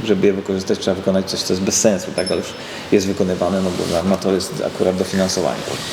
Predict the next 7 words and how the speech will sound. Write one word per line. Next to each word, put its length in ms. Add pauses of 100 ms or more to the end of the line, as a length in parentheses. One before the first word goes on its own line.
(360)
Mm, 440 (340)
no 100
ale 180
tak 180
czy 100
inaczej, 380
mm, 1300